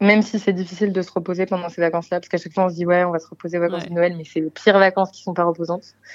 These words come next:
Speaker 2: <laughs>
Speaker 1: Donc, peut-être essayer de, de pas trop forcer et de surtout partager des moments avec ses proches, euh, que ce soit sa famille ou ses amis, mais d'essayer d'être dans, dans le partage. Je pense que c'est, c'est ce qui fait du bien.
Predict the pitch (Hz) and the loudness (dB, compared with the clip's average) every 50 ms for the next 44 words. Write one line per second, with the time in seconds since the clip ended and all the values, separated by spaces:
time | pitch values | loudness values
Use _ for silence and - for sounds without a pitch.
0 | - - - - - - - - - 208 - 196 190 190 175 - 208 208 - 220 | -18 -16 -16 -16 -14 -14 -14 -14 -14 -4 0 2 2 4 4 4 4 4 2 0
1 | 220 - 202 202 208 202 190 196 190 185 185 185 180 175 180 175 - 190 185 185 | 2 6 8 8 8 8 6 2 2 4 4 4 2 2 0 2 2 2 2 2
2 | - - 208 208 208 202 202 196 196 - - 190 - - - - 196 202 214 233 | 4 4 6 8 8 8 6 4 2 2 0 -2 -2 -2 -4 0 4 6 6 8
3 | 247 254 262 262 254 240 202 180 165 170 170 165 170 165 160 156 156 160 - - | 8 8 8 8 8 8 6 4 0 -2 -2 0 0 -2 -2 -4 -6 -8 -10 -14
4 | 180 - - 190 190 190 165 - 180 175 175 180 175 180 175 170 170 165 170 175 | -14 -14 -12 -8 -6 -4 -2 0 0 0 0 -2 -2 -2 -2 -2 -4 -4 -4 -4
5 | 175 165 165 - - 165 - - 165 165 180 - - - - 156 151 156 151 151 | -4 -4 -6 -8 -10 -14 -8 -4 -4 -4 -4 -6 -12 -14 -14 -12 -12 -14 -16 -20
6 | 170 175 - - - - - 165 165 - 165 - 165 156 160 165 170 180 170 170 | -20 -20 -20 -20 -10 -4 -4 -4 -2 -4 -4 -4 -6 -6 -4 -4 -6 -6 -8 -8
7 | 175 160 156 160 156 156 160 170 185 185 165 151 - - 147 - - 160 156 156 | -8 -6 -4 -4 -6 -6 -8 -10 -10 -10 -12 -12 -14 -16 -18 -14 -14 -14 -12 -10
8 | 160 156 151 156 156 151 147 147 - - - - _ - 165 165 160 156 - 160 | -12 -12 -10 -10 -10 -10 -12 -12 -16 -20 -20 -20 _ -2 0 0 0 2 0 -2
9 | - - - 160 160 165 170 - _ _ _ _ _ - - - - 175 170 170 | -2 0 0 0 0 -2 -4 -12 _ _ _ _ _ -20 -14 -10 -8 -8 -8 -8
10 | - - 165 160 - 151 143 143 143 - _ _ _ _ _ _ _ _ _ _ | -10 -12 -12 -10 -8 -8 -8 -8 -10 -14 _ _ _ _ _ _ _ _ _ _
11 | _ _ - - - - - _ _ _ _ _ _ _ _ _ _ - - 185 | _ _ -20 -20 -20 -20 -20 _ _ _ _ _ _ _ _ _ _ -6 -2 -2
12 | 175 - - - 175 165 156 160 151 156 151 - | -2 -2 0 2 2 2 2 2 0 0 0 0